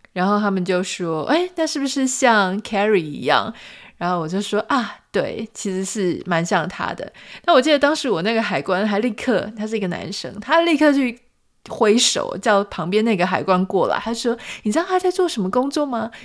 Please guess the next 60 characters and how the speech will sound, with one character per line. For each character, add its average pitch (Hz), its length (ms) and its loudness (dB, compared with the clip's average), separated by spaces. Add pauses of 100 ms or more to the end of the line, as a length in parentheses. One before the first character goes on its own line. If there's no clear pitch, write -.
(120)
他 285 140 -6
是 302 180 -4
一 262 140 -2
个 190 260 0
这 185 140 -6
个 175 160 -4
G 247 240 -2
Q 262 160 0
的 226 120 4
columnist 214 680 -2
哦， - 140 -4
然 190 180 -2
后 208 100 0
他 208 240 -2
就 214 120 -2
是 208 160 -6
在 196 160 0
做 190 200 -2 (120)
类 202 180 0
似 185 320 -6 (340)
Carrie 208 300 6
Bradshaw 180 640 0
的 58 380 -8 (240)
工 170 260 0
作。” - 400 -4 (400)
然 180 160 -6
后 214 100 0
我 185 100 0
那 208 160 2
时 202 80 0
候 185 120 2
就 185 260 4
傻 160 260 -2
傻 156 260 0
的 - 220 -6
傻 - 280 -8
笑， 175 280 2
我 160 80 -2
就 190 120 -4
说 185 320 -6
，“嗯， 180 240 -4
对 202 160 0
啦， 104 120 -2 (140)
大 240 160 6
部 247 160 0
分 226 240 2
是 214 160 -2
跟 190 180 2
他 190 180 2
很 208 180 -4
像， 175 320 -2 (340)
但 202 300 2
是 175 420 -4 (280)
我 175 160 -2
就 190 100 -6
是 190 80 -2
没 185 140 0
有 170 140 -2
那 170 120 -2
些 170 540 -6